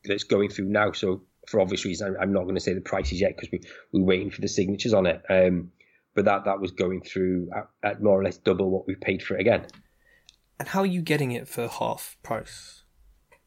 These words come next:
Speaker 1: Um, offering, and hopefully someone, someone,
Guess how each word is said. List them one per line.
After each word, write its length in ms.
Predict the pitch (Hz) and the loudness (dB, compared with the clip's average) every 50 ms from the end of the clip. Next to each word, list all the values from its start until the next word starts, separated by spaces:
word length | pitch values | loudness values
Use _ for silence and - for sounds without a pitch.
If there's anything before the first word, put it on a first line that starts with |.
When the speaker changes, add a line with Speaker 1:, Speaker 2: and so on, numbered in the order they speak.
| _ _ _ _ _ _ _ - | _ _ _ _ _ _ _ 0
Speaker 1:
Um, 420 | 107 113 117 104 92 90 87 87 - _ _ _ _ _ _ _ _ _ _ _ _ - | 2 4 4 4 2 -2 -6 -10 -16 _ _ _ _ _ _ _ _ _ _ _ _ 0
offering, 540 | 107 107 - - 143 139 113 69 - 69 - - _ _ _ _ _ _ _ _ _ _ _ _ _ _ _ _ _ | 0 0 2 2 4 4 4 4 0 -4 -14 -16 _ _ _ _ _ _ _ _ _ _ _ _ _ _ _ _ _
and 380 | - 113 110 101 98 92 - - - _ - | 0 0 0 0 0 -4 -8 -16 -20 _ 0
hopefully 380 | - 123 110 - - - 101 95 | 2 2 2 2 0 -6 -6 -4
someone, 420 | - 110 104 107 107 104 104 - | -2 -2 0 0 0 0 -2 -6
someone, 400 | - - 107 104 104 104 98 | -4 -4 -2 0 0 -2 -2